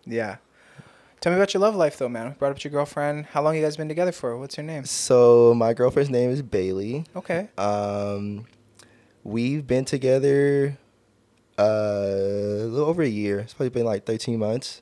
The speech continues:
Speaker 1: That's
Speaker 2: A little
Speaker 1: awesome.
Speaker 2: over thirteen months. We've known each other for about sixteen months.
Speaker 1: Okay.
Speaker 2: So that's how that worked. Um, crazy story.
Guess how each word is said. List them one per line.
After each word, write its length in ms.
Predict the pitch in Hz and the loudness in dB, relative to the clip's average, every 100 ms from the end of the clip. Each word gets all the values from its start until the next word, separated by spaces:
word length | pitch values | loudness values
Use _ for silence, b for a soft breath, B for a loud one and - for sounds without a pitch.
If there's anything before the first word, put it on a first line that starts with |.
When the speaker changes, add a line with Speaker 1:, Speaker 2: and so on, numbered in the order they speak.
| _ | _
Speaker 1:
That's 160 | - - | -14 -6
Speaker 2:
A 40 | |
little 140 | 113 110 | -2 0
Speaker 1:
awesome. 120 | 107 | 0
Speaker 2:
over 40 | |
thirteen 280 | 113 - 113 | -4 -2 -4
months. 320 | 107 123 - - | -4 -6 -10 -10
We've 180 | 110 107 | -8 -4
known 300 | 110 113 120 | 0 2 2
each 180 | 117 113 | 0 -2
other 280 | 101 98 95 | -2 -2 -6
for 160 | - | -10
about 260 | 95 92 - | -8 -8 -10
sixteen 460 | - 98 - 92 80 | -8 -10 -10 -14 -14
months. 400 | - - - - b | -16 -18 -20 -20 b
Speaker 1:
Okay. 300 | 120 113 98 135 _ | -14 -14 -14 -18 _
Speaker 2:
So 500 | - 196 98 92 104 _ | -8 -6 -6 -10 -16 _
that's 140 | 101 110 | -10 -8
how 140 | 95 | -8
that 200 | 90 92 | -8 -10
worked. 320 | 90 90 110 - - | -10 -12 -16 -16 -8
Um, 480 | 104 104 104 98 107 - _ _ _ - - | -6 -4 -6 -8 -12 -18 _ _ _ -20 -6
crazy 320 | - 120 107 | -2 0 -2
story. 420 | - 107 98 101 | -6 -2 -2 -2